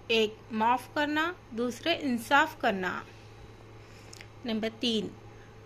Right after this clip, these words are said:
गलती मानने और गुनाह छोड़ने में कभी देर मत करो, क्योंकि सफ़र जितना तवील होता जाएगा, वापसी उतनी ही दुश्वार होंगी।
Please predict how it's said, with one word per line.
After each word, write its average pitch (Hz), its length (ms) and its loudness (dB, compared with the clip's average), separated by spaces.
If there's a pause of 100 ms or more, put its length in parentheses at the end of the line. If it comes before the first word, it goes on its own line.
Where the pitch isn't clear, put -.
(160)
गलती 320 380 8
मानने 240 520 6
और 302 260 4
गुनाह 302 300 6
छोड़ने 233 420 2
में 262 160 0
कभी 226 280 4
देर 220 260 4
मत 294 220 2 (100)
करो, 196 380 2 (140)
क्योंकि 254 300 0
सफ़र 233 380 2
जितना 285 440 0
तवील 240 420 4
होता 269 300 8
जाएगा, 240 580 6
वापसी 247 480 4
उतनी 233 400 -2
ही 302 140 2
दुश्वार 202 500 2
होंगी। 196 500 -4